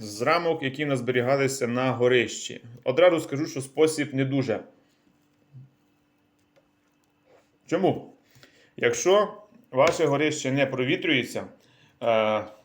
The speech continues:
рамки сушнини сто відсотків поїсть моль. Ось ви бачите ось ці рамки, я зараз вам покажу. І, і що з ними сталося,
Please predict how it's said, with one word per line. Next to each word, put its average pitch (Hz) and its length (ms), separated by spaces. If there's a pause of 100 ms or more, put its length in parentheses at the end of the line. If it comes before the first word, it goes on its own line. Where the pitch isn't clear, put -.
рамки 147 440
сушнини 143 500
сто 147 240
відсотків 139 540
поїсть 131 400
моль. 113 240 (640)
Ось 143 200
ви 143 60
бачите 127 380
ось 123 160
ці 127 100
рамки, 156 300
я 120 60
зараз 113 240
вам 110 120
покажу. 120 520 (920)
І, 123 160
і 131 160
що 135 200
з 120 60
ними 131 200
сталося, 135 600